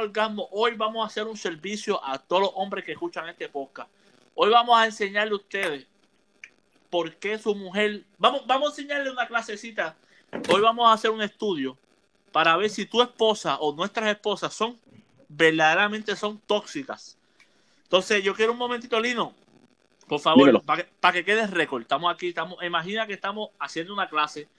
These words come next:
Speaker 1: estamos en un conference room. Señor Lino Torres.
Speaker 2: Estoy anotando, estoy anotando. Estoy de
Speaker 1: Pa-
Speaker 2: notario, dímelo.
Speaker 1: Para que quede récord, por
Speaker 2: Ajá.
Speaker 1: favor, mencióname tu nombre y el nombre de tu esposa.
Speaker 2: Lino Torres,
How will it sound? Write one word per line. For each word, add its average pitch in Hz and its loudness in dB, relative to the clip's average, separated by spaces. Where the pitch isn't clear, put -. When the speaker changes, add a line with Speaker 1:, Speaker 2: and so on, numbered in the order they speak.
Speaker 1:
estamos 175 0
en 196 -8
un 202 -10
conference 208 -6
room. 156 -6
Señor 185 -2
Lino 185 2
Torres. 143 -2
Speaker 2:
Estoy 151 6
anotando, 156 10
estoy 160 6
anotando. 165 8
Estoy 160 6
de 175 10
Speaker 1:
Pa- 180 10
Speaker 2:
notario, 147 10
dímelo. 143 8
Speaker 1:
Para 180 6
que 180 -4
quede 208 -2
récord, 170 -4
por 127 6
Speaker 2:
Ajá. 135 8
Speaker 1:
favor, 175 8
mencióname 190 2
tu 202 0
nombre 233 0
y 196 0
el 180 0
nombre 185 -6
de 185 -8
tu 190 -6
esposa. 139 -8
Speaker 2:
Lino 135 8
Torres, 160 6